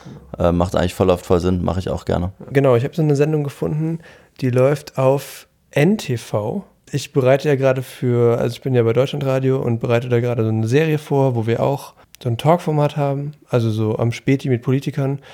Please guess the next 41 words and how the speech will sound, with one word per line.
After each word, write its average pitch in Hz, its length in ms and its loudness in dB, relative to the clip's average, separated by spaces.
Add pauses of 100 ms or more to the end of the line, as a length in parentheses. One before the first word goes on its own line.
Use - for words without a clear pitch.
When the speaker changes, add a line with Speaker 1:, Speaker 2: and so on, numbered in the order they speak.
(220)
Speaker 2:
Und 131 200 4
die 160 80 4
Sendung 170 260 4
bei 135 80 4
N 156 160 2
T 160 100 -2
V, 135 400 0 (120)
äh, 131 40 0
hab 127 280 2
ich - 180 -4
zur 135 140 -2
Vorbereitung 135 480 2
genutzt, 120 420 -2
weil 120 140 2
die 123 260 -2
ziemlich 131 320 -4
viele 123 300 2
Politiker 131 500 -2
schon 123 220 -2
hatten, 139 240 -2
die 120 100 -2
wir 120 80 0
jetzt 117 140 -4
auch 131 100 -6
interviewen. 127 500 -2 (800)
Und 143 140 2
die 151 40 6
ist 131 100 -2
super. 123 440 0
Also 127 180 2
muss 139 160 2
ich 147 60 -6
wirklich 143 140 -4
sagen, 143 400 -2
so 127 160 0
Shoutout 143 420 0
an 127 80 2
die 123 80 0
ganze 135 240 0
Redaktion 131 500 0
da. 123 300 2